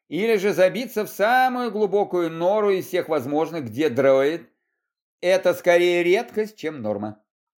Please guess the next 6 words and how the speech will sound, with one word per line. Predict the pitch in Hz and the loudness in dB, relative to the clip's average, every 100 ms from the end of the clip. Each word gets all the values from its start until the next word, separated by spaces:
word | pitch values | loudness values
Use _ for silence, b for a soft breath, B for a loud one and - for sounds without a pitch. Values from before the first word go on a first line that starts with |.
| _ _ _ _ _ _ _ _ _ _ _ _ | _ _ _ _ _ _ _ _ _ _ _ _
Что | - - 208 | -10 2 2
было | 190 214 196 | 4 4 4
особенно | 190 - 247 185 160 | 2 0 0 0 -2
для | 131 143 147 143 _ | -2 0 0 0 _
Харальда | - 160 135 131 123 | 2 4 4 2 0
важно, | 123 113 98 90 85 | 2 0 -2 -12 -16